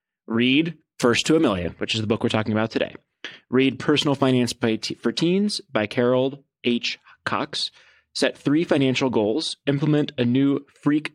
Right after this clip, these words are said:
tweak. Sell a personal item you no longer need or want. Find and do a new fun, free activity. Go over the household bills with a parent every month. Register for beneficial classes during your junior year. Have a parent add you as an authorized user on their credit card.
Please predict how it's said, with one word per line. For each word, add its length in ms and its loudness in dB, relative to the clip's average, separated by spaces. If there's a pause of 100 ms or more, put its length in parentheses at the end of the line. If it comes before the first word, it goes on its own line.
tweak. 520 -4 (440)
Sell 240 0
a 60 2
personal 460 0
item 280 2
you 80 2
no 160 2
longer 280 2
need 160 0
or 100 0
want. 280 -2 (140)
Find 300 2
and 120 0
do 140 2
a 60 2
new 300 2
fun, 680 0 (100)
free 460 0
activity. 680 -2 (140)
Go 220 4
over 200 2
the 100 2
household 640 -2
bills 480 0
with 140 -4
a 60 -6
parent 480 0 (180)
every 260 2
month. 320 -4 (540)
Register 500 0
for 220 0
beneficial 500 0
classes 640 -2 (100)
during 280 0
your 80 2
junior 260 0
year. 360 -2 (460)
Have 240 0
a 60 2
parent 400 0
add 240 2
you 180 2
as 140 0
an 80 -2
authorized 560 0
user 380 0
on 120 0
their 120 0
credit 320 -2
card. 320 -6